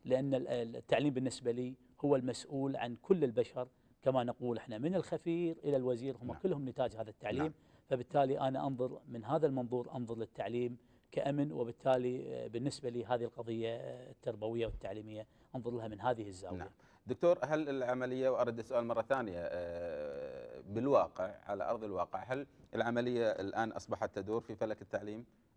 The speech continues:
Speaker 2: أو في، آه، فلك التربية؟ تشوف أن، أن ال-، ال-، الآن الوضع فعلًا هناك تعليم وهناك تربية، أو تقتصر على الت-، آه، التربية وتبتعد عن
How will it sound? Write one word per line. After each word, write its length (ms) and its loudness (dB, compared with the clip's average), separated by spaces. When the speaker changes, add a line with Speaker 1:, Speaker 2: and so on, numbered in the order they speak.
Speaker 2:
أو 220 -2
في، 320 -8
آه، 180 -6
فلك 300 -10
التربية؟ 500 -6
تشوف 260 -2
أن، 160 0
أن 240 -2
ال-، 460 0
ال-، 280 -2
الآن 340 0
الوضع 380 2
فعلًا 260 6
هناك 280 2
تعليم 580 2
وهناك 460 -2
تربية، 440 4
أو 220 2
تقتصر 440 -4
على 160 0
الت-، 160 -6
آه، 500 0
التربية 560 2
وتبتعد 600 2
عن 180 -4